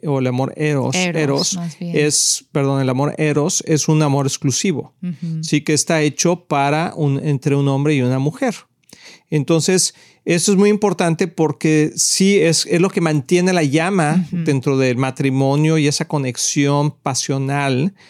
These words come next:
Speaker 1: Pero muchas veces a través de los problemas, a través de las malas,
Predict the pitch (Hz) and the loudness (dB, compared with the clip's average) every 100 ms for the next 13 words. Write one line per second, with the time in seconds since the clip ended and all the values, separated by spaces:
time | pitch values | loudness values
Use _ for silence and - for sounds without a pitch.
0 | - - _ - 156 175 214 247 208 196 | -20 -20 _ 0 2 2 2 2 2 0
1 | 202 196 165 151 160 151 180 170 - 147 | 0 -2 0 2 2 2 2 0 -2 -2
2 | 131 139 151 160 160 151 143 127 135 139 | 0 2 2 2 2 0 -2 -4 -2 -2
3 | 151 147 135 147 135 139 131 - | 0 0 -2 -2 -2 -2 -2 -4